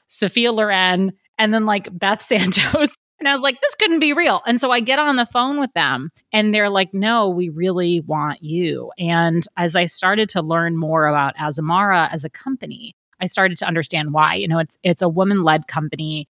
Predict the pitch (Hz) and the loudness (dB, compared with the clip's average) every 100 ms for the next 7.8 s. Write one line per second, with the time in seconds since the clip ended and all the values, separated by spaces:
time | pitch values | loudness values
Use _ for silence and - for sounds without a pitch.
0 | - 185 185 175 151 180 220 226 196 - | -8 -2 0 0 -2 0 2 2 0 0
1 | 165 - 165 - - 165 170 180 175 170 | -2 -2 -10 -8 -4 -2 2 2 2 0
2 | 160 165 165 160 160 156 165 165 147 - | 0 0 0 -2 -4 -6 -6 -6 -8 -8
3 | 143 135 127 139 - 190 185 180 185 180 | -10 -8 -10 -14 -6 -2 0 0 0 -4
4 | - - - 214 214 185 208 262 277 190 | -8 -16 -2 0 2 4 2 2 0 2
5 | 185 185 170 190 175 - 196 165 180 180 | 2 0 0 0 0 -2 -2 -2 0 -2
6 | 156 - - 175 - 170 165 165 170 160 | -2 -2 0 -2 0 0 2 2 2 0
7 | 156 170 151 165 175 175 175 | 0 -4 0 0 2 2 0